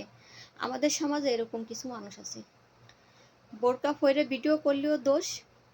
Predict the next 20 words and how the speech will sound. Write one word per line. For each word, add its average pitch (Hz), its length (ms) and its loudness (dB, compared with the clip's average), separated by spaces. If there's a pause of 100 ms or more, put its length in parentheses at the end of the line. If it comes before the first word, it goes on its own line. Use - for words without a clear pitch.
(140)
আর 233 160 -4
বোরকা 262 380 -2
সাইডে 285 320 2 (540)
ভিডিও 247 300 2
করলেও 269 360 4
দোষ, 262 280 2 (460)
ইসলামিক 262 540 0
ভিডিও 262 280 2
করলেও 262 340 4
দোষ, 269 260 6 (540)
খারাপ 226 240 -2
ভিডিও 262 360 2
যারা 262 260 4
করে 277 220 2
তাদেরও 262 420 0
দোষ। 269 320 4 (220)
মানে, 254 240 0
যে 247 220 2
কোনো 302 240 -2
কাজ 277 200 -2